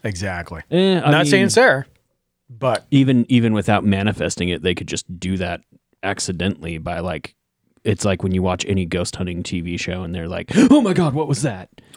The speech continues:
Speaker 1: Well,
Speaker 2: And zoom
Speaker 1: and
Speaker 2: in
Speaker 1: that's
Speaker 2: on
Speaker 1: why people
Speaker 2: something
Speaker 1: love those
Speaker 2: where
Speaker 1: shows.
Speaker 2: nothing happened,
Speaker 1: But this
Speaker 2: you
Speaker 1: is an
Speaker 2: know?
Speaker 1: old school version of it, really,
Speaker 2: Yeah,
Speaker 1: of
Speaker 2: that's
Speaker 1: what
Speaker 2: where
Speaker 1: they
Speaker 2: it all
Speaker 1: did.
Speaker 2: comes from.
Speaker 1: You know,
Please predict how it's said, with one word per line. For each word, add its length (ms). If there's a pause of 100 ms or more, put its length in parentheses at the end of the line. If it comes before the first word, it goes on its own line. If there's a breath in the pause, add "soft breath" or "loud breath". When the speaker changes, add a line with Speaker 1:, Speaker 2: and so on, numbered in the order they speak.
(100)
Speaker 1:
Well, 200
Speaker 2:
And 80
zoom 100
Speaker 1:
and 40
Speaker 2:
in 40
Speaker 1:
that's 200
Speaker 2:
on 40
Speaker 1:
why 60
people 220
Speaker 2:
something 120
Speaker 1:
love 160
those 160
Speaker 2:
where 0
Speaker 1:
shows. 220
Speaker 2:
nothing 260
happened, 380
Speaker 1:
But 200
this 220
Speaker 2:
you 60
Speaker 1:
is 100
an 80
Speaker 2:
know? 60
Speaker 1:
old 180
school 220
version 280
of 140
it, 100 (380)
really, 340
Speaker 2:
Yeah, 200
Speaker 1:
of 80
Speaker 2:
that's 80
Speaker 1:
what 60
Speaker 2:
where 100
Speaker 1:
they 60
Speaker 2:
it 20
all 80
Speaker 1:
did. 100
Speaker 2:
comes 200
from. 280
Speaker 1:
You 140
know, 160